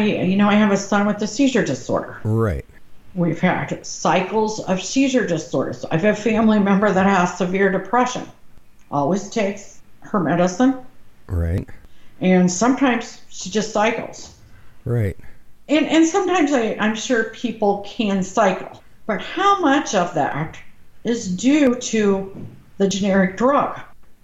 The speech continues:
Speaker 2: Yeah, that, uh, doesn't make a lot of sense to me because, well, the whole reason that we've stopped, we stopped, like,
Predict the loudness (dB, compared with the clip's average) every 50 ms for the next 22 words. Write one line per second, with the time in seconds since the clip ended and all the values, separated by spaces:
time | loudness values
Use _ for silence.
0 | -10 -6 -2 0 2 2 4 4 4 4 2 2 0 -2 -4 -8 -10 -12 -14 -18
1 | -18 -20 -20 -16 -4 -2 0 2 2 2 0 0 -2 -6 -8 -8 -4 -2 0 2
2 | 4 4 4 4 2 2 0 0 0 0 0 0 0 -4 -4 -2 0 2 2 2
3 | 0 0 0 0 0 2 2 0 0 -2 -4 -6 -10 -10 -12 -6 -2 -2 0 0
4 | 0 -2 -4 -6 -8 -12 -10 -4 -2 -2 0 0 0 0 0 0 0 0 -2 0
5 | 0 2 2 2 0 0 -4 -10 -14 -18 -20 -20 -20 -20 -20 -20 -16 -14 -10 -2
6 | 0 2 2 4 4 6 6 4 4 2 0 0 2 2 2 2 2 2 2 2
7 | 2 2 2 0 0 0 0 0 0 -2 -4 -6 -8 -6 0 2 4 4 4 2
8 | -2 -4 -6 -6 -6 -6 -2 0 0 0 0 0 0 0 0 0 0 -2 -4 -2
9 | -2 -2 -2